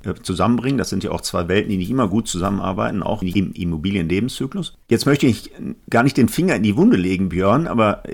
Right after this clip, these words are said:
in der Recherche habe ich mal auf deine Internetseite geguckt und diesen Fachbereich und das Team mir angeschaut. Auf dem Bild ist nur eine Frau, Björn.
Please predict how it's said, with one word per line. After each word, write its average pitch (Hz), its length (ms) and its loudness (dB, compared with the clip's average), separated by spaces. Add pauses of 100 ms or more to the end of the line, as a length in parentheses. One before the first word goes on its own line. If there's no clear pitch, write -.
(140)
in 104 140 0
der 101 120 4
Recherche 139 380 2
habe 127 120 0
ich 107 60 0
mal 120 120 2
auf 104 120 2
deine 98 180 0
Internetseite 135 580 0
geguckt 143 420 -2
und 104 280 0 (160)
diesen 104 360 2
Fachbereich 131 800 0
und - 160 0
das - 220 0
Team 117 300 2
mir 151 140 2
angeschaut. 156 600 0
Auf 98 100 -6
dem 98 160 2
Bild 147 240 2
ist 131 140 -4
nur 104 100 0
eine 160 160 0
Frau, 156 360 -4
Björn. 76 380 -6